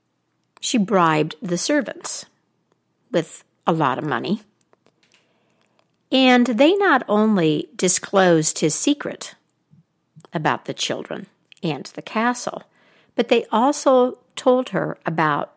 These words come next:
this magical ball of yarn, the ball of yarn that you needed to find the path.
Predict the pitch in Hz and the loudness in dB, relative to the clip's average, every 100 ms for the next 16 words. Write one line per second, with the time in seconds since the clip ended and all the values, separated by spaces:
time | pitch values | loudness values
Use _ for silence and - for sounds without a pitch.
0 | - 165 151 151 - - 175 160 147 175 | -6 0 0 -2 -8 -6 -2 0 -2 -4
1 | - 131 147 - 156 151 139 135 147 226 | -4 -4 -4 -12 -2 2 2 0 -2 0
2 | 262 - - - _ _ _ _ - 170 | 0 0 -4 -12 _ _ _ _ -6 0
3 | 160 151 156 165 190 220 208 170 160 320 | 2 2 2 -2 0 2 2 0 -2 -2
4 | 170 151 170 175 190 277 185 151 180 - | -2 0 2 2 4 2 2 -2 -6 -10
5 | _ _ _ _ _ - 185 147 147 143 | _ _ _ _ _ -6 -4 -4 -6 -8
6 | 143 156 - - - | -8 -8 -12 -20 -20